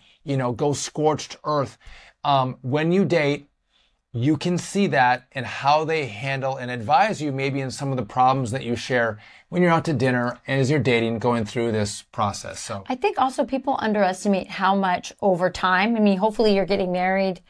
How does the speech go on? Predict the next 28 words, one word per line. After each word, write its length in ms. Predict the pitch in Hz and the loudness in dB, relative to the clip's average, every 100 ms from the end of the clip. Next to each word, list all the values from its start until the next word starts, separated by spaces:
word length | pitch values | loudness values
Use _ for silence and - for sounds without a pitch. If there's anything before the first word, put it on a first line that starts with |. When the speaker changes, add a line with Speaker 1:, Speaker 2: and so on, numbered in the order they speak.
| _ _ _ | _ _ _
Speaker 2:
or 80 | 165 | -10
you're 80 | 156 | -6
thinking 280 | 220 214 185 | -4 -2 0
about 220 | 190 190 | 2 0
getting 240 | 214 202 | -2 -2
married 360 | 185 185 180 180 | -2 -2 -2 -2
or 40 | |
you're 160 | 139 147 | -4 -2
dating 280 | 190 214 208 | 2 4 2
someone 360 | 220 202 196 | 2 2 0
who 180 | 175 180 | -4 -4
you 140 | 160 | -4
hope 260 | 156 202 220 | -2 -2 0
to 60 | 220 | 0
marry, 460 | 202 196 196 196 - - - _ | 2 2 -2 -2 -6 -20 -20 _
and 160 | 220 208 | 2 4
you're, 100 | 202 - _ | 2 -2 _
it, 200 | 233 214 | -2 0
hopefully 380 | 247 262 254 240 | 2 2 4 4
this 180 | 233 | 4
is 140 | 233 208 | 2 0
gonna 160 | 240 | 2
be 100 | 208 | 4
a 100 | 202 | 2
long-term 880 | 185 165 180 196 202 202 202 196 185 | 2 0 4 4 4 2 2 0 2
proposition, 580 | 180 175 180 233 - - | 2 0 2 0 0 -2
right? 360 | 160 185 - - | 0 2 0 -2
Um, 440 | 190 180 175 170 | 0 0 -2 -6